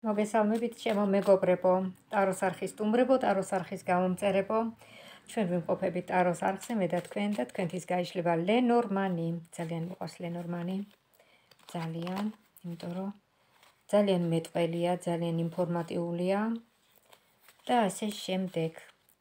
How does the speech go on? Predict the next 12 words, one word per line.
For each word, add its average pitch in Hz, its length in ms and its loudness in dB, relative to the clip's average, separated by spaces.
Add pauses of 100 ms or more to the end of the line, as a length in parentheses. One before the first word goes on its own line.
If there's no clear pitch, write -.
(140)
და 226 100 4
რაზე 202 280 4
ვშლით 208 400 -6
ლენორმანის 190 560 0
ორაკულს? 185 520 0 (760)
ლენორმანის 190 580 2
ორაკულს 175 420 -4
ვშლით 240 500 -4
თქვენს 247 540 2 (140)
ბედნიერ 202 500 2
მომავალზე, 175 680 2
რაც 240 240 8